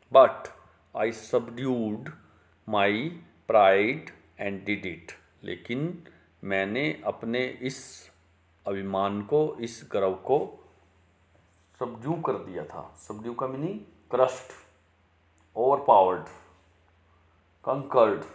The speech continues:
मैं अपनी, अपनी इस प्राइड को दबा चुका था, क्रश कर चुका था, and did it,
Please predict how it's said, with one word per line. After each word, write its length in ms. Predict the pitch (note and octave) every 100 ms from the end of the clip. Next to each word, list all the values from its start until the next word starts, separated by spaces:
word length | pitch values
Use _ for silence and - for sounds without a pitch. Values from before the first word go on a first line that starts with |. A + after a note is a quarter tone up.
| - - _ _ _
मैं 160 | G#2 A2
अपनी, 360 | G#2+ A#2+ B2+ D3+ E3+ - - _ _ _ _ _ _ _ _ _ _ _
अपनी 320 | - - D#3 F3+ E3+ -
इस 280 | F3+ F3+ - A3 G#3+ G#3+ G#3 - - _ _ - _ _ _ _ _ - -
प्राइड 320 | A#2+ C3 C3 -
को 180 | F3+ F#3 - - - _
दबा 300 | A2 G#2 C3
चुका 340 | D3+ E3 E3 E3+ E3+
था, 120 | F3 E3+
क्रश 220 | C#3 D#3+ - F#3
कर 160 | E3
चुका 280 | E3 E3 D#3+
था, 220 | D#3+ E3 D#3+ - - _ _ _ _ _ _ _ _ _ -
and 240 | G2+ F2+
did 180 | G2+ F2+ E2+
it, 200 | -